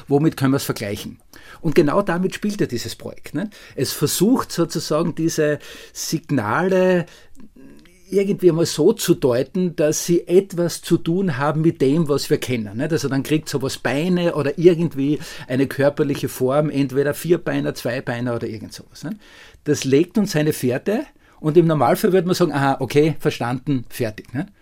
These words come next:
Und dann kommt dieser tolle Twist, den ein gutes Kunstprojekt immer bringt.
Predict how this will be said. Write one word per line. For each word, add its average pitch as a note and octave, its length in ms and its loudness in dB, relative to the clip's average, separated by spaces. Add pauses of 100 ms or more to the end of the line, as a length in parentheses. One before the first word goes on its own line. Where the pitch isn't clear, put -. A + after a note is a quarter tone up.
(240)
Und C#3 140 -8
dann G3 200 0
kommt F3 260 -4
dieser D#3+ 420 0 (300)
tolle E3 320 4
Twist, F3 520 0
den C#3+ 120 2
ein C#3 80 0
gutes G#3+ 320 -2
Kunstprojekt D3+ 640 -2
immer E3+ 180 2
bringt. B2 460 -2